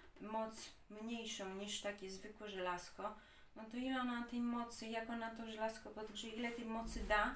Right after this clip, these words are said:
nam do parowania, do, do prasowania. Ech, to żelazko to akurat, ta stacja parowa, to o ile gdzieś widziałam, to jest chyba dwa tysiące czterysta.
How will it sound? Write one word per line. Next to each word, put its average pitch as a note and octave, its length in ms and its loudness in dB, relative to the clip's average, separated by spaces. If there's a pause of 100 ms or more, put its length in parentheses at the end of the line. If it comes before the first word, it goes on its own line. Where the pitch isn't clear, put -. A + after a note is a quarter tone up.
(140)
nam G#3 460 2 (340)
do A#3 260 -2 (120)
parowania, A3+ 540 0 (220)
do, G#3+ 340 4 (140)
do G3 200 -6
prasowania. A#3 680 0 (1300)
Ech, G#3 180 -4 (280)
to E4 180 0
żelazko D4 400 4 (140)
to B3 120 0
akurat, A#3+ 600 2 (160)
ta A#3 80 -2
stacja A#3+ 320 -2
parowa, A3+ 640 4 (140)
to G#3 280 -12
o G#3 140 -10
ile A3 160 -12 (260)
gdzieś - 260 -14
widziałam, A#2 440 0
to A#2 60 -10
jest - 160 -6
chyba - 220 0
dwa G#3 160 -4
tysiące G#3 380 -8
czterysta. F#3 800 -2